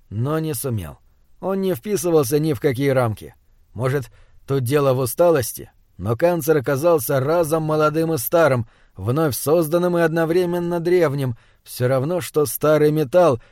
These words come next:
который после переплавки вновь и вновь используется, при этом в процессе все более корродируя.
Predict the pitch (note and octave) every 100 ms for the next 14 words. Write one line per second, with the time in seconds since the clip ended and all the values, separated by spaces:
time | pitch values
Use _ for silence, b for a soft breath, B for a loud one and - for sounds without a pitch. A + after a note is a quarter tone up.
0 | b C3 B2+ D3+ C#3+ D3+ C#3 C3+ C3 D3
1 | C#3 E3 F3 G#2+ D3+ C#3+ F#3 F3 E3 D#3+
2 | F3 D#3+ E3 - C#3+ B2+ C3 B2 C3+ B2+
3 | b b b B2+ C#3 B2+ B2 - B2+ A#2+
4 | E3+ E3 - D3 A#2 C3+ A#2+ C#3 D3 C#3
5 | C3+ A#2 C#3 C#3 C3 A2 G#2+ E2+ C#2+